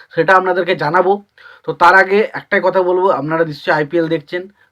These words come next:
তো আজকে আইপিএলে কেকেআর ভার্সেস আরসিবি ম্যাচ হচ্ছে। আমি যেদিনকে ভিডিওটা বানাচ্ছি সেদিনকে কেকেআর ভার্সেস আরসিবির ম্যাচ চলছে। তো তোমরা অবশ্যই কমেন্ট বক্সে কমেন্ট করে জানাও যে আজকে তোমরা কোন টিমকে সাপোর্ট করছো।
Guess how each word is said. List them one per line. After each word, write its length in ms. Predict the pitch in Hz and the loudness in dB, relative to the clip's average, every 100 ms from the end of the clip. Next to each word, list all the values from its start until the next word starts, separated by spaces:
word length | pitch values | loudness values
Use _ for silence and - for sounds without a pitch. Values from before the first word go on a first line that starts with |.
| - | -10
তো 80 | 135 | -6
আজকে 320 | 135 143 170 | -4 -2 0
আইপিএলে 460 | 160 151 170 170 | 0 0 2 2
কেকেআর 480 | 175 156 143 175 170 | 0 -6 0 2 2
ভার্সেস 540 | 147 147 151 170 156 - _ _ _ - _ _ _ _ - | 0 -6 -4 -4 -4 -8 _ _ _ -20 _ _ _ _ -8
আরসিবি 380 | 127 143 160 175 | -6 -6 -4 -4
ম্যাচ 240 | 160 156 | -4 -4
হচ্ছে। 200 | 160 - | -8 -4
আমি 140 | 156 165 | -4 -4
যেদিনকে 260 | 170 180 | -4 -2
ভিডিওটা 340 | 160 156 170 175 | -2 0 2 2
বানাচ্ছি 460 | 139 151 180 - | 2 -4 -4 -8
সেদিনকে 300 | - 165 160 | -12 -8 -8
কেকেআর 380 | 143 139 160 160 | -6 -4 0 0
ভার্সেস 240 | 160 151 | -2 -2
আরসিবির 420 | 151 139 147 151 147 | -2 -2 -6 -6 -4
ম্যাচ 180 | 139 139 | -6 -6
চলছে। 280 | 156 147 165 | -8 -8 -10
তো 80 | - | -8
তোমরা 280 | 160 160 160 | -10 -2 -2
অবশ্যই 480 | - 135 165 - 180 | -2 -6 -6 -4 -8
কমেন্ট 320 | 156 156 156 | -6 -8 -6
বক্সে 240 | 147 - | -6 -6
কমেন্ট 260 | 139 139 139 | -8 -6 -6
করে 160 | 147 135 | -6 -6
জানাও 320 | 131 156 180 _ _ - - - - | -4 -4 -6 _ _ -20 -20 -20 -8
যে 80 | 131 | -6
আজকে 300 | 131 131 147 | -4 -6 -8
তোমরা 280 | 151 151 | -6 -4
কোন 220 | 143 151 143 | -4 -6 -4
টিমকে 280 | 147 143 | -6 -6
সাপোর্ট 300 | 147 139 143 - | -6 -6 -8 -8
করছো। 340 | 147 143 165 | -10 -10 -14